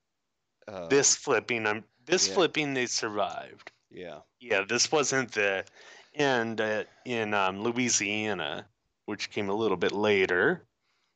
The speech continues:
Speaker 2: Let's see. June tenth, nineteen seventy-seven, James Earl Ray escapes prison. That is James Earl Ray, the guy who shot and killed Martin Luther King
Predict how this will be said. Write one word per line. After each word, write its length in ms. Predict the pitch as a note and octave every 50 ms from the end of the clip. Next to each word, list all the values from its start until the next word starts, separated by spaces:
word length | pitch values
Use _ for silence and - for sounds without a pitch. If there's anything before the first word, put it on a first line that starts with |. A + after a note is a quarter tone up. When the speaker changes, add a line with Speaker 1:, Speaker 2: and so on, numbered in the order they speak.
| _ _ _ _ _ _ _
Speaker 2:
Let's 180 | _ _ - -
see. 580 | - - - F2 - D#2+ - - - - - - _ _ _ _ _ _ _ _ _ _ _ _ _ _ _ _ _ _ _ _ _ _ - - - - - -
June 200 | - D#3+ F3+ G3+
tenth, 380 | G3 - G3 F#3+ F#3+ F#3 - -
nineteen 400 | E3+ E3 E3 E3+ E3 F3+ E3 D#3
seventy-seven, 920 | - - E3 D#3+ D#3 D#3+ D#3 C#3 C3 - - E3 D#3 D3 C3+ B2 A2 G#2+ G#2
James 420 | G2+ B2+ C#3+ E3 F#3+ F3+ D#3+ -
Earl 420 | A#2 C3+ C3+ C#3 D3+ D#3 C#3+ C3+ A#2+
Ray 340 | A#2+ A#2+ B2 C3 C3 C3 A#2
escapes 720 | G2+ G2 - - - - - D3 C#3 C3+ B2+ - - - -
prison. 580 | - - C3 B2+ B2 G#2 F#2+ E2 D#2+ D#2 - _ _ _ _ _ _ _ _ _ _ _ _ _ _ _ _ _
That 140 | - C3+ B2+
is 120 | A#2+ A2+ A2
James 420 | A2 C#3+ D#3 E3 F3+ F3 D#3+ D#3+
Earl 280 | D#3 D3+ D#3 D3+ C#3+ C3
Ray, 240 | C3+ C3+ C3+ D3 C#3
the 120 | A#2+ A#2
guy 260 | G#2 A#2 B2+ C3 C3
who 160 | B2+ B2 A#2 G#2
shot 460 | - - - D3+ C#3 C3+ C#3 A#2 A2+
and 120 | A#2 A2+
killed 380 | - - - D3 C3 C3 B2 A#2
Martin 320 | A#2 A#2 A#2 A#2+ A#2 A#2+
Luther 280 | B2 A#2+ A#2+ - G#2 G2
King 440 | - - A#2+ A#2 G#2+ F#2+ E2 -